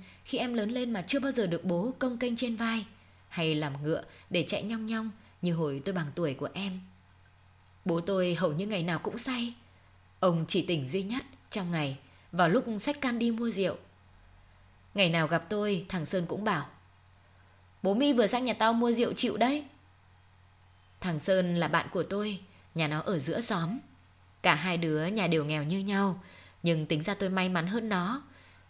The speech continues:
vì bố nó mất từ ngày nó còn đỏ hòn ấy. Mẹ nó, ngoài việc đồng áng, còn thêm nghề nấu rượu để bán kiếm tiền nuôi ba chị em nó.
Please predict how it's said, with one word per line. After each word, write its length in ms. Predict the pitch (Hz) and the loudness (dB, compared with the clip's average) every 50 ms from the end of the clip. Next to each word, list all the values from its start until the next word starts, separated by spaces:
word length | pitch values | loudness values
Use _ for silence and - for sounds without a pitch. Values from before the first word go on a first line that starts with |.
| - - | -6 0
vì 300 | 156 165 156 143 139 135 | 2 4 4 4 2 2
bố 160 | 139 151 151 | 0 0 0
nó 180 | 160 196 196 202 | 0 0 -2 0
mất 160 | 226 254 - - - | -2 -2 -4 -4 -4
từ 100 | 202 175 | -4 -2
ngày 180 | 165 165 151 | 0 -2 -2
nó 100 | 147 175 | -2 -2
còn 220 | 190 - 233 180 160 | -2 -2 -2 0 0
đỏ 120 | 175 165 | 0 0
hòn 280 | 147 147 175 175 156 127 | 2 2 2 0 0 0
ấy. 200 | 160 220 240 - - - - - - - - - - - - - - - - - - - - - - - - - - - - - - - - - - | -2 -4 -6 -8 -12 -20 -20 -20 -20 -20 -20 -20 -20 -20 -20 -20 -20 -20 -20 -20 -20 -20 -20 -20 -20 -20 -20 -20 -20 -20 -20 -20 -20 -20 -10 -2 2
Mẹ 180 | 180 175 - | 2 2 4
nó, 400 | 165 165 160 156 160 180 233 262 - - - - - - | 4 2 0 0 0 -2 -4 -4 -8 -10 -16 -20 -10 -2
ngoài 260 | - 180 175 165 165 | 2 4 4 4 4
việc 240 | 156 147 170 170 170 170 160 156 | 4 4 4 2 2 2 0 2
đồng 200 | 160 170 160 151 - | 2 2 2 0 -2
áng, 320 | - 170 160 165 180 247 320 - - - - - - - | -2 -2 0 0 0 -2 -4 -6 -12 -18 -20 -20 -4 2
còn 260 | - 180 165 151 151 151 | 4 6 6 6 2 0
thêm 160 | - 190 185 | 0 2 2
nghề 120 | 180 170 151 | 4 4 2
nấu 220 | 143 151 151 202 | 2 0 0 0
rượu 240 | 214 226 208 160 - - | 2 2 2 2 2 2
để 180 | 170 165 147 | 2 2 2
bán 380 | 135 143 151 151 151 190 240 233 | 2 2 0 0 0 -2 -2 0
kiếm 160 | - 185 196 | 0 0 0
tiền 180 | - 240 175 156 | 2 2 2 2
nuôi 100 | 196 208 | 0 0
ba 160 | 214 233 233 | -2 -2 -2
chị 140 | 233 - 220 | -2 -2 -2
em 220 | - - 233 240 226 | -2 -2 -2 -2 0
nó. 320 | 208 185 196 226 285 302 | 0 0 -2 -2 -4 -6